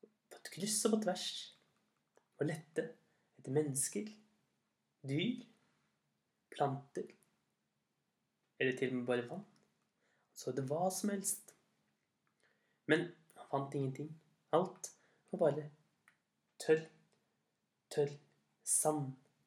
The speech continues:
og ingenting annet. Han ble lei av å lete, og til slutt så la han seg ned for å sove. Og når han våknet,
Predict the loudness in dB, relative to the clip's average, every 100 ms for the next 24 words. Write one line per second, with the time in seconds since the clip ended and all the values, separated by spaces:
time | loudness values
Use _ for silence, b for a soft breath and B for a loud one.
0 | _ -10 -8 -4 -2 -2 -2 -2 -2 -2
1 | -10 -20 -20 _ _ _ _ _ _ _
2 | _ _ _ _ _ _ _ -20 -20 -18
3 | B B B B 2 2 0 -6 -14 _
4 | _ 2 2 6 6 8 6 2 2 0
5 | 0 -2 -6 -8 -18 -8 0 2 0 -12
6 | -14 -4 -2 0 -2 -2 -2 -4 -4 -12
7 | _ _ _ 0 2 2 2 0 -4 -14
8 | _ _ _ _ _ _ _ _ _ _
9 | -20 _ _ _ _ _ -20 B B B
10 | B B 2 2 2 2 2 2 0 -4
11 | -6